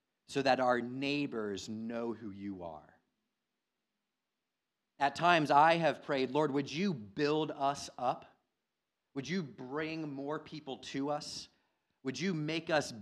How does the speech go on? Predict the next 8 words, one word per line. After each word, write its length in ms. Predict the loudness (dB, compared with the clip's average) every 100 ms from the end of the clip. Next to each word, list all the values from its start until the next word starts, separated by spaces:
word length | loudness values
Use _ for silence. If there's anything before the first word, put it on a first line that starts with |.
| -16 -4
bigger, 480 | -2 0 -4 -8 -14 _ _
more 420 | -10 -2 2 2 2
well 280 | 2 2
known 720 | 0 -4 -6 -6 -10 -14 -18 -20 _ _ _ _ _ _ _ _ _ -6
for 100 | -4
the 80 |
sake 380 | -2 0 0 -2 -2
of 420 | 0 0 -4